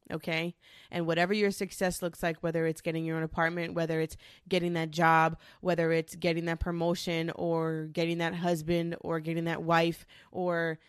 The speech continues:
you know, getting that car or getting that dog that you love or adopting that dog or starting a charity or whatever, whatever that, that success looks like to you, you also have to remember,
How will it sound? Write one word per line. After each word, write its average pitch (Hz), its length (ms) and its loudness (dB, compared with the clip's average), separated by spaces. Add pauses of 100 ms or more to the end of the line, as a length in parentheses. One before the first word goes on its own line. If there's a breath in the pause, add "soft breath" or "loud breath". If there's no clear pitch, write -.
(200 soft breath)
you 185 200 -4
know, 170 160 -2
getting 175 240 -2
that 170 180 -2
car 180 520 4
or 175 120 -2
getting 180 260 -2
that 180 180 -2
dog 185 280 4
that 175 120 2
you 175 160 -2
love 156 340 2
or 165 100 0
adopting 180 500 4
that 156 200 -2
dog 151 300 2
or 156 80 -4
starting 190 400 4
a 165 40 -4
charity 156 440 -2
or 151 60 -2
whatever, 196 460 2
whatever 220 460 2
that, 202 260 -2
that 190 220 2
success - 580 -2
looks 165 280 -2
like 196 160 2
to - 120 -6
you, 262 240 -2 (1300)
you 196 140 0
also 247 180 2
have 233 180 2
to 180 120 0
remember, 170 560 0